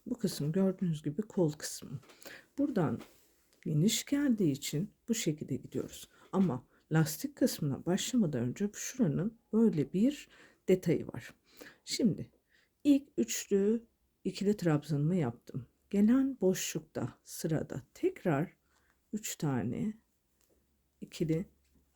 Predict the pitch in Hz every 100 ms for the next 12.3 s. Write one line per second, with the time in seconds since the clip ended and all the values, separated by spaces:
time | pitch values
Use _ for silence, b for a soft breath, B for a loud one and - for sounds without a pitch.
0 | _ - 175 151 165 - 247 240 240 233
1 | 233 226 220 220 226 _ _ _ _ _
2 | _ _ _ _ _ _ - b b b
3 | b - 285 294 233 226 233 247 247 226
4 | 208 240 233 - 196 180 - 226 214 170
5 | 151 147 - 233 233 - _ _ _ -
6 | - - - - - 254 - 160 135 -
7 | - - - - - _ _ _ _ _
8 | _ _ _ _ _ _ _ _ _ -
9 | 262 247 170 214 - _ _ _ - 170
10 | - 190 214 147 160 156 123 - - 175
11 | 139 135 - 220 254 196 123 117 - 269
12 | - 190 214